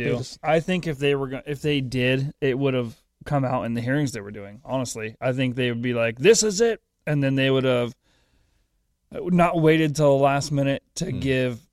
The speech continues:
Speaker 1: charges to the D O J, and then now the
Speaker 3: Yeah.
Speaker 1: D O J is gonna be like, "Are they gonna do anything? Who, who the hell knows?" I think if they actually had anything, it would have been short, quick, referred the charges,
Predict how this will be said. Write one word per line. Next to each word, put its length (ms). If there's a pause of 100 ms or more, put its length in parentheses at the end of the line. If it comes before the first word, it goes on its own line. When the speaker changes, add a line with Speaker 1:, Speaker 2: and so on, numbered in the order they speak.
(280)
Speaker 1:
charges 380
to 100
the 80
D 160
O 60
J, 540
and 160
then 180
now 220
the 100
Speaker 3:
Yeah. 60
Speaker 1:
D 160
O 60
J 400
is 140
gonna 220
be 320
like, 320 (540)
"Are 160
they 160
gonna 200
do 160
anything? 460
Who, 300
who 160
the 100
hell 160
knows?" 420 (440)
I 120
think 260
if 120
they 320
actually 460
had 360
anything, 580 (100)
it 100
would 160
have 100
been 360 (500)
short, 480
quick, 440 (200)
referred 480
the 60
charges, 680